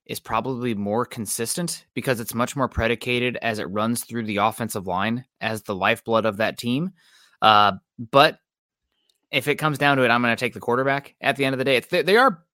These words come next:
kinda similar teams, Scott, but I think it's how they win and what they build through is different 'cause Dallas, everything is about the, or excuse me, used to be Dallas, everything was about the offensive line. Now everything is Dak. I don't think there's quarterbacks who have as much on their plate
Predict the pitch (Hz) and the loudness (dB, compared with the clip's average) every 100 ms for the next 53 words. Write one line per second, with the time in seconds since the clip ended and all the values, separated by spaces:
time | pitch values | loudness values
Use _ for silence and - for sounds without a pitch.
0 | - 185 196 190 190 180 190 - 180 156 | 0 0 2 0 -2 -2 -4 0 0 0
1 | 139 147 127 127 - 117 135 131 98 110 | -2 -2 -4 -6 -2 0 2 0 -2 -2
2 | 120 101 104 127 - 117 104 92 104 113 | -2 -2 -2 -2 -2 -2 -2 -4 -4 -4
3 | 101 110 113 110 98 104 117 101 98 98 | -6 -6 -4 -4 -4 -6 -6 -8 -6 0
4 | 110 117 - 110 107 110 95 98 98 101 | 0 0 -4 -6 -4 -4 -4 -4 -2 -4
5 | - 107 - 107 90 90 _ _ _ - | -2 -2 -4 -8 -10 -14 _ _ _ -2
6 | 139 - 123 107 104 113 104 101 95 101 | 0 2 2 4 2 0 -2 -4 -2 -4
7 | 101 98 95 92 92 92 92 190 220 135 | -2 -4 -4 -10 -6 -4 2 6 6 4
8 | 117 104 92 - 104 98 80 98 139 156 | 0 -2 -4 -8 -4 -2 -2 -2 -2 -2
9 | 113 110 104 - - 113 107 104 - 101 | -2 -2 -4 -4 -2 0 0 -2 -4 -2
10 | 110 110 104 107 107 98 92 101 90 | -2 -2 -4 -4 -4 -6 -4 -4 -4